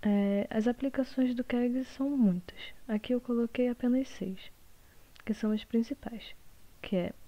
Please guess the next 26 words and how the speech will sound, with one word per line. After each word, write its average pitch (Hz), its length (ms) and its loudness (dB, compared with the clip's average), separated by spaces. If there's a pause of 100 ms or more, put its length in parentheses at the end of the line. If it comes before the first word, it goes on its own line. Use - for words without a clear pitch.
(120)
inferir 220 500 2
funções 196 540 -2
de 190 160 2
genes 185 400 -2
e 196 40 -4
proteínas, 220 680 2 (840)
o 233 60 -6
que - 220 -6
nós 190 220 2
vamos 185 300 -2
fazer 185 320 0
nessa 180 240 -2
matéria, 202 480 0 (920)
a 240 40 0
relação 240 540 4
de 247 100 2
algumas 254 460 2
doenças 214 580 2
na 190 100 2
via 185 180 0
metabólica, 196 840 -2 (960)
a 226 60 0
pesquisa 269 540 0
de 247 200 4
genes 190 420 2
ortólogos, 202 680 -2